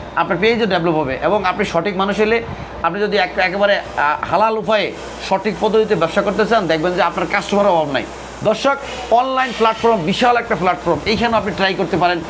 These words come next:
আপনার পণ্যের বিজ্ঞাপনের মাধ্যমে আপনার পণ্যটা, পণ্যটাকে সেল করার জন্য। প্রাইম মেশিনারিজ বিভিন্ন মেশিনারিজ তৈরি করি আমরা, উদ্যোক্তা তৈরিতে বিভিন্ন রকমের প্রশিক্ষণ দিয়ে থাকি। চাইলে আমাদের প্রতিষ্ঠান থেকে মেশিন সংগ্রহ করে আপনি উদ্যোক্তা হতে পারেন। সবাই ভালো থাকবেন। ঢাকা যাত্রাবাড়ি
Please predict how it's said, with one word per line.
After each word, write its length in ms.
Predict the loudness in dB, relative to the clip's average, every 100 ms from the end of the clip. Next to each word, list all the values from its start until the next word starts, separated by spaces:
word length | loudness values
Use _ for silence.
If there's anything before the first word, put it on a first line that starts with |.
| -10 -4
আপনার 280 | -2 0 0
পণ্যের 220 | 0 0 0
বিজ্ঞাপনের 420 | 0 0 0 0
মাধ্যমে 400 | 0 2 0 -2 -6 -12 -12 -4
আপনার 200 | -2 0 -2
পণ্যটা, 340 | 0 0 0 -2
পণ্যটাকে 280 | -2 -2 -2 -2
সেল 120 | -2
করার 300 | 0 0 0
জন্য। 260 | 0 -2 -4 -8 -8 -2
প্রাইম 220 | 0 0
মেশিনারিজ 420 | -2 0 0 2
বিভিন্ন 340 | 2 4 4
মেশিনারিজ 420 | 2 2 2 2 2
তৈরি 140 | -2 0
করি 160 | 2
আমরা, 220 | 2 0 -2 -6 -12 -4 2
উদ্যোক্তা 400 | 4 2 2 2 2
তৈরিতে 360 | 2 2 -2
বিভিন্ন 380 | 0 2 2 2
রকমের 260 | 2 0 0
প্রশিক্ষণ 400 | 0 0 0 2
দিয়ে 120 | 2
থাকি। 300 | 2 0 -2 -6 -8 -8 -2
চাইলে 220 | 0 0
আমাদের 280 | 0 -2 0
প্রতিষ্ঠান 380 | 0 0 -2 0
থেকে 180 | 0 2
মেশিন 220 | 2 0
সংগ্রহ 300 | 0 0 2
করে 140 | 0
আপনি 160 | 0 0
উদ্যোক্তা 340 | 0 0 0
হতে 140 | 0 2
পারেন। 200 | 0 -2 -8 -14 -10 -4
সবাই 140 | -2
ভালো 200 | 0 -2
থাকবেন। 360 | 0 0 0 0
ঢাকা 260 | 0 0 0
যাত্রাবাড়ি 520 | 0 0 2 0